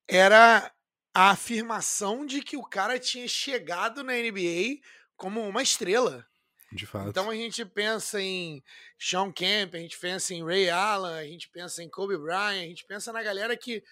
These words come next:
Speaker 1: pô, vinte pontos por jogo. Não, esse cara aqui agora chegou no, no título de estrela ou superestrela.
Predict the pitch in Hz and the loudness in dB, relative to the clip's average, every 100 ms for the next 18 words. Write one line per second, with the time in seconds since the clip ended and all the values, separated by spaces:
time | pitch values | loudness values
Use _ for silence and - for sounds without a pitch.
0 | - _ - 214 160 254 - 262 262 - | -20 _ -4 -4 -4 -10 -8 -10 -10 -10
1 | 214 170 214 156 123 _ _ _ _ _ | -6 2 2 2 -6 _ _ _ _ _
2 | _ _ _ _ _ - 185 147 143 - | _ _ _ _ _ -10 -8 -6 -6 -2
3 | 180 - 180 180 160 160 185 190 - 202 | -2 0 -2 0 2 2 2 0 -2 -2
4 | 156 175 190 208 208 185 185 - - 220 | -2 -4 -2 2 4 2 0 0 0 0
5 | - 233 220 180 214 170 - 180 190 208 | -4 -6 -6 -4 -4 -2 -2 2 2 4
6 | 196 185 - 180 190 180 - 156 131 | 2 0 -2 -4 -4 -4 -6 -6 -8